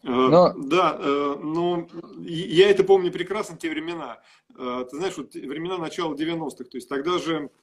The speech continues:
Speaker 1: э, не было частной собственности вообще, пока что. Ну, как бы в Советском
Speaker 2: Мгм.
Speaker 1: Союзе не было частной собственности, и не было вообще никакой бизнес-деятельности. А, вот. Э,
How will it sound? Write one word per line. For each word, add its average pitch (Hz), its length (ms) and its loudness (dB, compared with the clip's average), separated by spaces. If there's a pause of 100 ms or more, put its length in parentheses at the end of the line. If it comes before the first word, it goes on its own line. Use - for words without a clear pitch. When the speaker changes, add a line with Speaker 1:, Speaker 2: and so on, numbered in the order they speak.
(340)
Speaker 1:
э, 131 440 -4
не 165 160 -4
было 165 180 -2
частной 170 320 -4
собственности 175 440 -6
вообще, 196 540 -2 (680)
пока 127 260 -8
что. - 140 -14 (100)
Ну, 123 200 -10
как 139 160 -6
бы 113 40 -10
в - 40 -10
Советском 156 360 -4
Speaker 2:
Мгм. 135 60 -4
Speaker 1:
Союзе 135 340 2
не 156 100 -2
было 143 140 -2
частной 135 300 -4
собственности, - 500 -8
и 135 60 0
не 185 160 4
было 165 200 2
вообще 170 560 2 (280)
никакой 175 440 2
бизнес-деятельности. 160 1040 0 (1600)
А, 113 280 -10
вот. 120 380 -6 (920)
Э, 127 40 -14